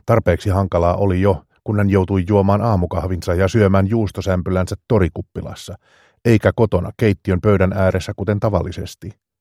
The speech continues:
Aidatun kahvila-alueen äärimmäisestä kulmauksesta hän oli uskonut löytäneensä suojan uteliaitten katseilta. Hän yritti piiloutua aamutuulessa hiljalleen heijailevan päivänvarjon katveeseen,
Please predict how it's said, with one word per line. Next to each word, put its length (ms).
Aidatun 500
kahvila-alueen 840
äärimmäisestä 720
kulmauksesta 760
hän 160
oli 160
uskonut 420
löytäneensä 540
suojan 520
uteliaitten 600
katseilta. 600
Hän 120
yritti 360
piiloutua 720
aamutuulessa 800
hiljalleen 600
heijailevan 720
päivänvarjon 720
katveeseen, 720